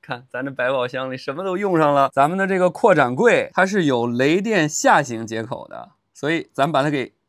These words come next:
用干净。全链路雷电万兆硬盘柜，四十G B P S，还带S S D的。万兆网线，安装飞牛。它已经识别出了刚才我插在硬盘柜里的那条昆凌两百亿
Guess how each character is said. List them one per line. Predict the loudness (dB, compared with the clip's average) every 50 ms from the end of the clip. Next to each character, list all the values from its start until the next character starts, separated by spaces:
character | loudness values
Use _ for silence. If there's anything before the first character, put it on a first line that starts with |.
| _ _ -6 0
用 | 0 2 2 2 2
干 | 2 2 2 2
净。 | -2 -4 -4 -6 -8 -14
全 | -14 -4 2 2 4 4 4 2
链 | 4 4 4 4
路 | 2 0 -2 -2 -4 -6
雷 | -2 0 2 2 2 0
电 | 2 2 2 2 2 -2
万 | 0 2 2 2 2 0 -2
兆 | 0 2 2 2 0 -2
硬 | -2 -2 -2 -2
盘 | -2 -2 -4 -2 -2
柜， | -2 -2 -2 -2
四 | -4 -12 -2 0 0 2
十 | 2 0
G | -2 -4 -6 -4
B | -4 -6 -6
P | -6 -6 -6
S， | -6 -6 -8 -10 -12 -14 -14 -14
还 | -8 -4 -4 -2 -2
带 | 0 0 0 0 0 -4 -6 -10 _
S | -4 -4 -4 -2 0 0
S | -2 -2 -4 -6
D | -6 -4 -4 -4
的。 | -8 -12 -14 -14 -12 -6
万 | -4 -4 -4 -6 -6
兆 | -4 -2 -2 0 -2 -4
网 | -6 -10 -12 -12 _
线， | -16 -8 -4 0 0 0 0 0 -4 -8 -14 -4 -2
安 | 0 0 0 0
装 | 0 0 0 0
飞 | 0 0 0 0
牛。 | 2 0 0 -2 -4 _ _ _ _ _ _ _ _ _ -20 -20 _ _ _ _ _ _ _ _ _ _
它 | 0 2 2 2
已 | 2 0
经 | -2 0 -2
识 | -2 -2 -4 -4 -2
别 | 2 2 0
出 | 0 0 0 2
了 | 4 4 4 2 0 0
刚 | 0 0 0 0
才 | 0 0 0 0
我 | 2 0 -2
插 | -2 -2 0 0 2
在 | 2 0
硬 | 0 -2 -2 -4
盘 | -2 0 -2 -2 -2
柜 | 0 0 2 2
里 | 2 0 -2
的 | -4 -6
那 | -4 -4 -4 -4
条 | -2 -2 -2
昆 | -2 -2 -2 -2 -2 0 0
凌 | -2 -2 -2 -4 -6 -4
两 | -2 0 0 0 2
百 | 2 0 0 0
亿 | -4 -8 -10 -10 -12 -12